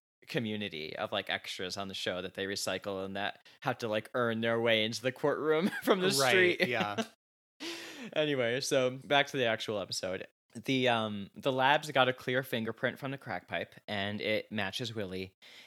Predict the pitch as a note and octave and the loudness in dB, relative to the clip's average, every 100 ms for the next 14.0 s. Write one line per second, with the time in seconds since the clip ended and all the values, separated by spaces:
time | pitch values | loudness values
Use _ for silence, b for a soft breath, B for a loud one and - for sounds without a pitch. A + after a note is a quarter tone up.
0 | B G#2 G#2+ G#2+ G#2+ G#2+ A2+ G2 - C3+ | B -4 -2 0 -2 -2 -2 -2 -2 2
1 | B2 A#2+ G#2 A#2+ G2 - F2+ G2 C3+ - | 2 0 -4 -4 -2 -4 -6 -8 -10 -6
2 | G2+ G#2 A2+ A#2 A2+ A2 A#2 G#2+ A2+ G#2 | -4 -2 -4 -4 -6 -6 -6 -4 -4 -4
3 | G#2+ G2+ F#2 F2+ - - G2 G2+ - - | -4 -4 -6 -8 -6 -4 -2 -2 -4 -4
4 | G2+ F#2+ G2+ G2 F#2+ A1+ G#1 G#2+ _ _ | -4 -4 -4 -2 -2 -2 -6 -8 _ _
5 | _ B _ _ _ A2 G#2+ G#2 G2+ G2 | _ B _ _ _ -4 -2 -2 -2 -4
6 | G2 - - B2 A#2 A2 A2 G#2 - - | -4 -6 -6 2 4 4 0 -2 -6 -2
7 | B2+ B2 B2+ C3 A2+ - A2 A#2 A2 G#2 | 0 2 4 4 2 0 -2 0 0 2
8 | A#2 A2 - G#2 G#2 - G2+ G2 - G#2 | 2 2 -2 -4 -4 -4 -6 -8 -6 -6
9 | G#2 G#2+ G2 F#2+ A#2+ D3 A#2 A2+ - A#2+ | -2 -2 -2 -4 -8 -6 -4 -4 -4 -6
10 | A2+ A2+ - A#2+ - - G2+ - _ G#2 | -4 -4 -2 -2 -4 -6 -8 -10 _ -4
11 | G2 F#2 G#2 G#2+ - G#2 G2 G2 A#2 A#2+ | -2 -4 -2 -2 -2 -4 -4 -4 -2 2
12 | A#2+ A#2 A2+ A2+ A2+ A2+ - G#2 G2 F#2+ | 2 2 0 -2 -4 -6 -4 -2 -2 -6
13 | F#2+ A2+ G#2+ A2 G#2+ G#2+ G#2 F#2 G#2+ | -4 -2 -2 -2 -4 -4 -4 -4 -6